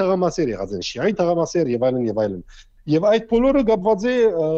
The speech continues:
այդ բանի հետ, որ, ը, եթե պետությունը չգնար դալ ցեզի ապահովություն, ուրեմն դուք պիտի փորձեք ձեր, ը, համայնքի շրջանագին մեջ ապրիլ,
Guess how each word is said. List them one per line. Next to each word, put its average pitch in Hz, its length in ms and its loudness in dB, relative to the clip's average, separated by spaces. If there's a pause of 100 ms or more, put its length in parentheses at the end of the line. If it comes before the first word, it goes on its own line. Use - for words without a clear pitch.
(460)
այդ 165 140 -4
բանի 165 180 0
հետ, 214 160 -2
որ, 196 240 4
ը, - 540 -4 (180)
եթե 214 220 2 (100)
պետությունը 151 400 0
չգնար 208 460 2 (420)
դալ 127 240 2
ցեզի 120 240 -2
ապահովություն, 107 640 -2 (320)
ուրեմն 160 320 0
դուք 185 160 2
պիտի 170 160 -2
փորձեք 165 460 0 (100)
ձեր, 160 240 2
ը, 147 300 0 (260)
համայնքի 127 500 0 (600)
շրջանագին 143 720 0
մեջ 135 260 -2
ապրիլ, 127 440 2